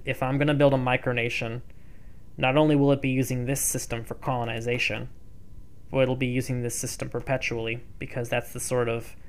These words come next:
nation I intend to create. The sort where life is peaceful, and the government and the people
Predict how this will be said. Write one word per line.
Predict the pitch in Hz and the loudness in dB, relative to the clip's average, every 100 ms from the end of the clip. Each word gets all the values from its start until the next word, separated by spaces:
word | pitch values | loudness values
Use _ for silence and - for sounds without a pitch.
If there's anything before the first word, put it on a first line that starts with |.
| - - - - - - | -14 -14 -14 -14 -14 -2
nation | 139 127 - 123 | 2 2 2 -2
I | 120 127 120 | -4 -2 -2
intend | 117 120 - 117 113 | -2 -2 -4 -6 -8
to | |
create. | - 117 117 113 - - - - - - - - - - - - - - - - - - - - - | -8 -2 0 0 -2 -10 -14 -14 -14 -14 -14 -14 -14 -14 -14 -14 -14 -14 -14 -14 -14 -14 -14 -14 -12
The | - | -10
sort | - 185 175 | -4 0 2
where | 131 | 2
life | 123 131 - | 4 4 4
is | 117 | -2
peaceful, | - 151 139 - 123 113 - - - - - - - | 0 0 2 2 0 -2 -8 -14 -14 -14 -14 -14 -4
and | - 123 | -2 0
the | 123 | 4
government | 139 135 131 123 120 - - - | 6 6 4 0 -2 -10 -6 -4
and | 123 | -2
the | |
people | 117 151 143 127 120 | 0 2 2 2 0